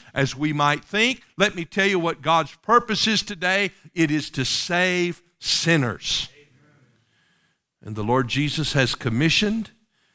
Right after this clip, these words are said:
a group of people <laughs> to be about that business. That's the church. The church started with Jesus. And so we find here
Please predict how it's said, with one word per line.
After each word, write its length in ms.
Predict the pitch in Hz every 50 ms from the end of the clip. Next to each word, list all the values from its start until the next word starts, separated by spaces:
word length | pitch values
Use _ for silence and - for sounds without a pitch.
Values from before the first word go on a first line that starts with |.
| _ _ _ _ _ _ _ _ _ _ _ _ _ _
a 100 | 117 113
group 320 | 104 120 135 151 160 160 -
of 120 | - -
people 440 | - 190 175 139 - - - - - _ _ _ -
<laughs> 100 | 101 95 - _ _ _ _ _ _ _ _ _ _ _ _ _ _ _ _ _ _ - - -
to 80 | - 123
be 160 | 113 135 135
about 320 | 127 120 127 123 123 -
that 220 | - 139 139 - 117
business. 580 | 117 110 95 - - - - - - - - - _ _ _ _ _ _ _ _ _ _ _ _ _ _ _ _ -
That's 280 | 120 120 117 - -
the 100 | - 170
church. 640 | - - - - - - - - - - - - - _ _ _ _ _ _ _ _ _ _ _ _ _ _ _ _ _ _ _ - - - - - - _ _ _ _ _
The 220 | 120 139 139 135 135 -
church 680 | - - - - 233 226 151 123 123 - - - - -
started 640 | - - - - - 185 185 165 123 110 117 120 113
with 140 | 120 131 127
Jesus. 600 | 113 131 165 196 202 160 - 107 - - - - - _ _ _ _ _ _ _ _ _ _ _ _ _ _ _ -
And 160 | 147 139 -
so 180 | - 190 175
we 180 | 160 151 156 147
find 440 | 139 - - 190 214 233 254 226 135
here 340 | 143 143 139 135 135 127